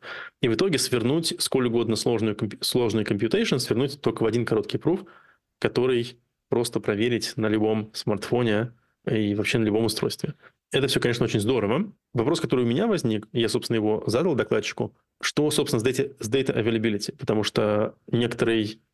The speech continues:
ну да, как-то некоторый инсайт важный, который у меня произошел, когда я разбирался в конструкции роллапов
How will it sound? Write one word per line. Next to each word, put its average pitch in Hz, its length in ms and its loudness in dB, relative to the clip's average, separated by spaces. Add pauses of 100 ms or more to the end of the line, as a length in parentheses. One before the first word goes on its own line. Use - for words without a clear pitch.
(140)
ну 151 60 2
да, 117 180 2
как-то 110 260 0
некоторый 127 340 2
инсайт 190 320 0
важный, 113 280 0
который 113 220 -2
у 120 60 0
меня 117 160 0
произошел, 107 480 0
когда 104 320 0
я 104 240 0
разбирался 117 580 0
в - 40 -12
конструкции 117 400 -2
роллапов 165 440 0